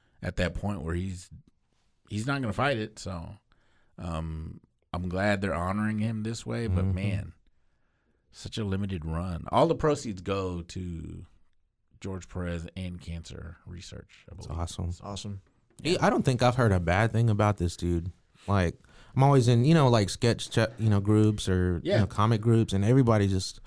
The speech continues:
Speaker 2: always a good experience, you know. And he's, he's very, like, talkative to fans and things like that. So
Speaker 1: Oh, he's very interactive.
Speaker 2: yeah.
Speaker 1: I think I've always heard stories like that.
Speaker 2: Mm-hmm.
Speaker 1: Just him be willing, just willingly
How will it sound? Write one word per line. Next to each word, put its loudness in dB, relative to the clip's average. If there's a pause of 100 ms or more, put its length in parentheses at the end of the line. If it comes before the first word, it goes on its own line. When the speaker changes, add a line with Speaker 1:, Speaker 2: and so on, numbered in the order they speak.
(500)
Speaker 2:
always 4
a 2
good 4
experience, 0
you -2
know. 0 (160)
And -2
he's, 0
he's 2
very, 4
like, 2 (840)
talkative 2
to -6
fans 2
and 0
things -2
like -4
that. 0
So 0 (140)
Speaker 1:
Oh, 8
he's 2
very 0
interactive. -4
Speaker 2:
yeah. 4 (1040)
Speaker 1:
I -6
think -2
I've -6 (100)
always 0
heard -6
stories -8
like -14
that. -16
Speaker 2:
Mm-hmm. -6 (280)
Speaker 1:
Just -10
him -6 (120)
be -2 (120)
willing, -6
just -10
willingly -8